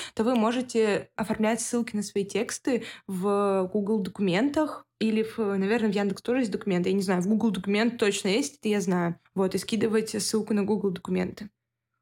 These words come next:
А, я уже говорила, что в первом способе про,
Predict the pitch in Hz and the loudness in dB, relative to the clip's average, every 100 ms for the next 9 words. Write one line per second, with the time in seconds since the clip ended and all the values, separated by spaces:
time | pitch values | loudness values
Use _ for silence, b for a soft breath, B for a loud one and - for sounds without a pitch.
0 | - 233 226 247 277 262 233 233 311 320 | -2 0 2 2 2 0 2 2 2 0
1 | - 240 226 208 208 226 240 214 - 220 | -2 0 2 0 -2 -2 0 0 -2 -4
2 | 226 233 220 214 B - - 214 214 214 | -4 -2 -2 -2 B -10 -2 0 2 0
3 | 185 | -2